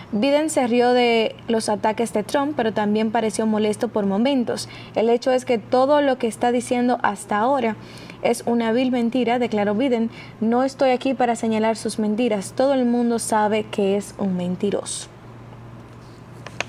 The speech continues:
Apagones continúan en todo el país. A pesar de las promesas de las nuevas autoridades del sector eléctrico, el suministro nacional de energía se mantiene en una situación inestable, con un déficit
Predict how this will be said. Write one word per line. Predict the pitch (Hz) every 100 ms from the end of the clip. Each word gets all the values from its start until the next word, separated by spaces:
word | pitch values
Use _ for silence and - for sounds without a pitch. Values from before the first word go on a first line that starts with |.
| - - - - - - - - - - - - - -
Apagones | 277 285 320 349 359 370
continúan | 330 320 311 302 311 311 -
en | 247 226
todo | 247 240 254 254
el | - 202
país. | 196 226 202 - - - - - - - - - - - - -
A | -
pesar | 262 339 392
de | 415
las | 403
promesas | - 349 320 330 330 330
de | 269
las | 247
nuevas | 247 254 269
autoridades | 254 247 233 220 240
del | 240
sector | 214 214 - 226
eléctrico, | 226 233 233 - 220 - 202
el | 208
suministro | 208 226 220 220 277
nacional | 294 285 247 233
de |
energía | 233 226 220 226 226
se | 233
mantiene | 254 233 254 349
en |
una | 330 285
situación | 277 240 233 226 226
inestable, | 226 214 - 285 277 226
con | 208 208
un | 220
déficit | 226 226 226 247